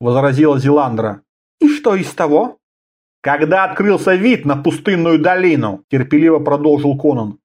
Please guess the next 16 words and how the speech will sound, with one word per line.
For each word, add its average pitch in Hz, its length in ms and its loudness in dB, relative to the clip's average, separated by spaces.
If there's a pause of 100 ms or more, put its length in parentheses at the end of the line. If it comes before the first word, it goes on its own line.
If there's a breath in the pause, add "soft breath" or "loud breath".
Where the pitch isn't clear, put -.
(160)
"я 143 180 0
приметил 196 600 0
горный 190 360 0
хребет 180 640 -2
на 143 140 0
заднем 160 400 0
плане. 117 500 -2 (360)
Это 170 540 -2 (100)
ряд 185 380 0
маленьких 196 600 -4
пиков, 135 520 -2
которые 170 360 2
люди 190 260 2
прозвали 139 720 -2 (100)
Гребень 170 560 0
Дракона". 165 680 -2